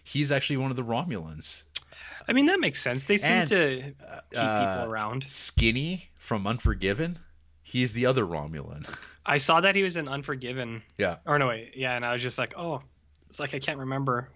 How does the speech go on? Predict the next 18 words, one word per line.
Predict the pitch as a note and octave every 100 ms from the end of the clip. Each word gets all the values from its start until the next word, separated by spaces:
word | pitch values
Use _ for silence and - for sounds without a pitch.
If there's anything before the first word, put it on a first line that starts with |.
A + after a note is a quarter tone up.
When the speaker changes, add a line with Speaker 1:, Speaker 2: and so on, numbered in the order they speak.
| -
Speaker 1:
Yeah. | -
Speaker 2:
where, | C#3 C3 C3+
though. | B2
Speaker 1:
He, | G2+ G2
he's | G#2+
the | F#2
saloon | - F#2+ F#2 F2+
owner | E2+ E2 D#2+ D#2+ C2+ - _ _ - - - _ _ _ _ _ -
who's | A2 F2+
Speaker 2:
That | A2+
makes | A#2+
Speaker 1:
decorating | B2+ A2 A2
their | G#2+ A2
Speaker 2:
sense. | -
Speaker 1:
place | G#2+ G#2+ -
with | F#2
my | G2+
friend. | G2 G#2+ G2+ G2 F2